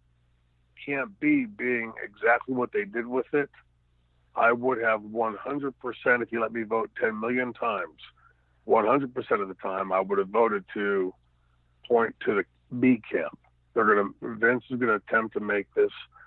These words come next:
more like a W W E product, sports entertainment trash. And and again, that's just based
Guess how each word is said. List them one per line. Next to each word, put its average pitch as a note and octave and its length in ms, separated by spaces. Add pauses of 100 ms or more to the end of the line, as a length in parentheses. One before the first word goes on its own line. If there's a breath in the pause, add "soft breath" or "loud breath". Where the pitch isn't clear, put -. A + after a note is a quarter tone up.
(240 loud breath)
more A2+ 280
like A#2+ 200
a A2 40
W G#2+ 340
W G#2 260
E G2 160
product, F#2 480 (120)
sports G#2+ 360
entertainment F#2+ 640 (640 loud breath)
trash. F#2 300 (880)
And F#2+ 600 (420)
and - 560
again, E3 300
that's C#3 240
just C3 220
based C#3 260